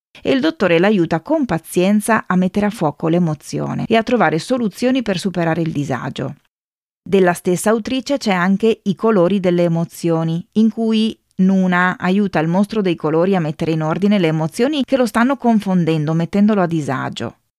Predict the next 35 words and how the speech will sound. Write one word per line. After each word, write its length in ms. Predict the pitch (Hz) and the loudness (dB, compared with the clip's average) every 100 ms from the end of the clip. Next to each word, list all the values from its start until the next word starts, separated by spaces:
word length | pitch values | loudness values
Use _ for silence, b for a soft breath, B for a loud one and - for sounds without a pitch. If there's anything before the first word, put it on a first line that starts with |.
| _ _ | _ _
Anche 300 | 254 294 233 | 0 2 -2
questo, 600 | 196 196 190 - 214 - | 0 0 -2 0 0 0
come 260 | - 175 165 | 0 0 0
il 80 | |
primo, 460 | 147 170 185 196 208 | -2 0 2 4 2
aiuta 380 | - 185 208 220 | 2 2 2 0
a 40 | |
trovare 360 | 208 175 175 196 | -2 0 2 2
le 100 | 190 | 2
parole 540 | - 147 160 147 147 | 2 0 2 2 -2
per 160 | - 175 | 0 0
identificare 720 | 180 180 175 180 185 180 175 | 2 2 0 -2 -2 0 2
le 100 | 185 | 0
singole 540 | 165 - 226 233 220 175 | -2 -2 0 0 0 0
emozioni 800 | 160 156 143 - 156 143 143 175 _ _ | 0 -4 -6 -6 -4 -2 -4 -8 _ _
e 220 | - - 196 | -6 0 2
dà 320 | 214 240 277 | 2 0 2
esempi 680 | 202 190 190 226 269 254 214 | 2 4 4 2 2 -2 -2
di 100 | 190 | -2
situazioni 600 | - 185 175 - 262 269 | -4 -4 -4 -4 -2 0
in 80 | 196 | 0
cui 120 | 180 | -2
si 140 | - | -2
manifestano. 840 | 175 160 156 147 127 143 - 143 131 - _ _ _ _ _ | -2 -4 -6 -8 -10 -10 -10 -10 -10 -14 _ _ _ _ _
Tutti 300 | 302 - 254 | -6 0 0
e 80 | 208 | 2
tre 260 | 196 196 - | 2 0 -2
sono 360 | - 185 - - | -2 -2 0 -2
ottimi 540 | 170 - 180 165 156 | -2 -2 -2 -2 -4
per 160 | - 165 | -4 -4
parlare 420 | 170 165 180 208 | -2 0 2 2
di 100 | 180 | 2
emozioni 640 | 180 165 165 - 165 160 165 | 0 0 -4 -2 0 0 -2
ai 80 | 151 | -2
bambini, 440 | 156 160 160 | -2 -2 -2